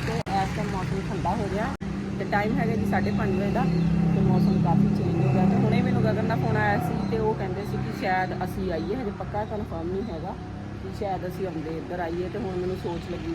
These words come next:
ਪਈ ਕਿ ਸਬਜ਼ੀ ਕੀ ਬਣਾਉਣੀ, ਸਬਜ਼ੀ ਕੋਈ ਨਹੀਂ ਹੈਗੀ ਘਰੇ। ਤੇ ਜਾਂ ਤਾਂ ਫਿਰ ਕੌਣ ਆ ਗਿਆ, ਮੈਂ ਕਿਹਾ ਕਿਤੇ ਗਗਨ ਹੋਰੀ ਆ ਗਏ, ਜਾਂ ਤਾਂ ਫਿਰ ਦਾਲ ਬਣਾਵਾਂਗੇ ਤੇ ਜਾਂ ਕੁਝ ਸੋਚਦੇ ਹਾਂ। ਨਾ ਹੁਣ ਮੈਂ ਸਬਜ਼ੀ ਲੈਣ ਜਾ ਸਕਦੀ ਹਾਂ ਕਿ ਮੈਂ ਇਕੱਲੀ ਹਾਂ, ਮੇਰਾ ਦਿਲ ਨਹੀਂ ਕਰਦਾ ਜਾਣ ਨੂੰ।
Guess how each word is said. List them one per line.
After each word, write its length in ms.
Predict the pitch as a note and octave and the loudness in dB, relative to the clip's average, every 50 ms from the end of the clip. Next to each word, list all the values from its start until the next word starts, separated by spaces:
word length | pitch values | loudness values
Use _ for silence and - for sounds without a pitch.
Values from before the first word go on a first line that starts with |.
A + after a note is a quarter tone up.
| E3 - | -6 -4
ਪਈ 220 | F3+ E3+ F3+ F#3+ F3+ | -4 -4 -4 -4 -4
ਕਿ 60 | G3 G3+ | -4 -6
ਸਬਜ਼ੀ 400 | - - F#3 D#3+ D3+ - E3+ F3 | -4 -6 -8 -8 -6 -8 -8 -6
ਕੀ 140 | E3+ F#3 | -4 -4
ਬਣਾਉਣੀ, 360 | F#3 F#3 F#3+ G3+ F#3+ F3+ F#3 - | -4 -4 -4 -4 -2 -2 -4 -4
ਸਬਜ਼ੀ 300 | - G3+ E3 D#3 E3+ G3 - | -4 -6 -6 -6 -8 -8 -6
ਕੋਈ 160 | F#3 F3 F#3 | -4 -4 -2
ਨਹੀਂ 140 | A3+ C4+ C4 | 0 0 -2
ਹੈਗੀ 260 | A3+ - D#3+ F3 A3+ - - A3+ | -2 -4 -4 -4 -6 -4 -4 -6
ਘਰੇ। 180 | G3 F3+ F#3+ F#3+ - - - - - - - - - - - - | -6 -6 -6 -8 -10 -10 -12 -12 -12 -12 -12 -12 -12 -12 -10 -10
ਤੇ 60 | F#3 F3+ F3 E3+ E3+ F3+ F3 D#3+ E3+ | -10 -8 -8 -8 -6 -6 -6 -6 -4
ਜਾਂ 180 | F#3+ F#3 F3+ F3 | -4 -4 -4 -4
ਤਾਂ 120 | F#3 - | -6 -8
ਫਿਰ 160 | G3+ G3+ F#3+ F#3+ G3 G3+ G3 F#3+ G3 G3 - - F#3+ F#3+ F#3+ F#3+ F#3+ - - - - - - - - - - - | -8 -8 -8 -6 -6 -4 -4 -6 -6 -8 -10 -10 -10 -12 -10 -12 -12 -12 -12 -12 -12 -10 -10 -10 -10 -10 -10 -10
ਕੌਣ 180 | F3+ F3 F3 | -10 -8 -8
ਆ 120 | F3 - - | -8 -8 -8
ਗਿਆ, 120 | C#3+ D3 | -8 -8
ਮੈਂ 140 | - D3+ E3 | -6 -6 -6
ਕਿਹਾ 120 | - D#3+ | -8 -8
ਕਿਤੇ 160 | E3+ F#3 G3+ F#3+ C#3+ | -8 -8 -8 -8 -8
ਗਗਨ 140 | D3 D3+ D3+ | -8 -6 -6
ਹੋਰੀ 180 | E3 - E3+ D3+ | -6 -6 -6 -6
ਆ 80 | C#3 | -8
ਗਏ, 80 | C3 B2+ - - - - - - - - - | -8 -8 -10 -10 -10 -12 -12 -12 -12 -4 0
ਜਾਂ 160 | G3+ G#3 G#3 | 2 2 2
ਤਾਂ 80 | G3 G#3 | 2 -2
ਫਿਰ 120 | - - | -4 -6
ਦਾਲ 300 | F#3 F#3 F#3 E3+ D#3+ D#3+ | -4 -2 -2 -2 -2 -2
ਬਣਾਵਾਂਗੇ 520 | D#3+ F#3 G3+ A3 A3 G#3+ G3+ G3+ G3+ G#3+ B3+ - - - - - - - - | -4 -6 -6 -6 -6 -4 -4 -4 -4 -6 -6 -8 -10 -12 -12 -12 -12 -10 -10
ਤੇ 80 | G3 | -8
ਜਾਂ 220 | E3+ F3 F#3 F3 E3+ | -6 -4 -4 -4 -4
ਕੁਝ 180 | D#3 D#3+ F3 E3+ | -6 -8 -10 -10
ਸੋਚਦੇ 480 | - - F3 E3+ D#3+ - D#3+ F3 F3+ | -8 -8 -8 -8 -8 -6 -6 -6 -4
ਹਾਂ। 80 | F#3+ F#3+ F#3+ - - - G3 | -4 -6 -8 -10 -10 -10 -8
ਨਾ 200 | G3 G3 F#3+ F#3 | -6 -6 -6 -6
ਹੁਣ 180 | F#3 G#3+ G3+ F#3+ | -6 -6 -4 -4
ਮੈਂ 140 | F#3+ F3+ F3 | -4 -4 -4
ਸਬਜ਼ੀ 300 | F3 F#3 E3+ C#3+ D#3+ E3+ | -4 -6 -6 -6 -6 -4
ਲੈਣ 260 | F3+ F#3 F#3 F3+ E3 | -4 -4 -4 -4 -4
ਜਾ 160 | D3+ D3+ D3 | -6 -6 -6
ਸਕਦੀ 280 | - F3 D3+ D3+ D#3 F3 | -8 -8 -8 -8 -6 -6
ਹਾਂ 60 | F3+ | -6
ਕਿ 80 | E3+ F3 | -6 -8
ਮੈਂ 100 | F3 F3+ | -8 -8
ਇਕੱਲੀ 300 | - - E3 F3 F#3 G3+ | -8 -6 -6 -4 -4 -4
ਹਾਂ, 60 | G#3+ | -4
ਮੇਰਾ 160 | G#3 G3+ F#3+ F#3+ | -4 -4 -6 -6
ਦਿਲ 220 | F3 D#3+ D3+ C#3 | -6 -6 -6 -6
ਨਹੀਂ 120 | C#3 D#3 | -6 -6
ਕਰਦਾ 260 | E3 G3 F3+ E3 F3 E3+ | -6 -6 -6 -6 -6 -6
ਜਾਣ 240 | E3 F3 D#3+ D3+ | -6 -6 -6 -6
ਨੂੰ। 140 | D3 D#3 D#3+ | -6 -8 -8